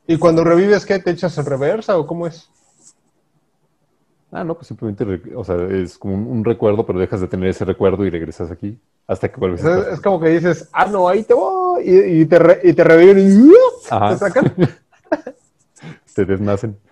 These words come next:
Speaker 1: <laughs>
Speaker 2: Pero, y, y bueno, otra cosa, eh, interesante de estos... Eh, experiencias cercanas a la muerte es la relación que se ha hecho con el D M T, ¿no? Con la dimetiltriptalin-, triptamina.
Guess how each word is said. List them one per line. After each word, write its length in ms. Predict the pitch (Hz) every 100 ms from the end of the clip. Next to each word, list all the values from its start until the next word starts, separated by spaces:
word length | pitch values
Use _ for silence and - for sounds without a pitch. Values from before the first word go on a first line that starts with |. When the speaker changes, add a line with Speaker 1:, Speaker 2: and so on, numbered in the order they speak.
| 143 - _ 320 - -
Speaker 1:
<laughs> 840 | 170 - 185 - 170 147 175 139 - - _ _ _ _ _ _ - - 127 113 _ _ _ _ _ _ _ _ _
Speaker 2:
Pero, 220 | 147 170 -
y, 240 | 180 294
y 40 | 165
bueno, 180 | 185
otra 280 | 170 185 196
cosa, 600 | 185 170 175 170 160 117 120 139
eh, 360 | 117 90 90
interesante 560 | 92 101 92 120 113 123
de 100 | 107
estos... 580 | 98 120 104 85 _ _ - -
Eh, 400 | 127 87 85 82 - _ -
experiencias 440 | 123 - 110 107
cercanas 320 | 104 104 104 113
a 20 |
la 60 |
muerte 440 | 117 131 113 113 _ _ _ _ _ _ -
es 140 | 127
la 220 | 131 127
relación 540 | 123 113 104 - 117 107
que 120 | 110
se 140 | -
ha 40 | 104
hecho 200 | - 120
con 160 | 98
el 100 | 92
D 60 | 95
M 140 | 98
T, 240 | 90 80 -
¿no? 100 | 135
Con 140 | - 107
la 80 | 95
dimetiltriptalin-, 920 | 92 95 101 98 - 95 95 - 117
triptamina. 600 | 104 101 98 101 87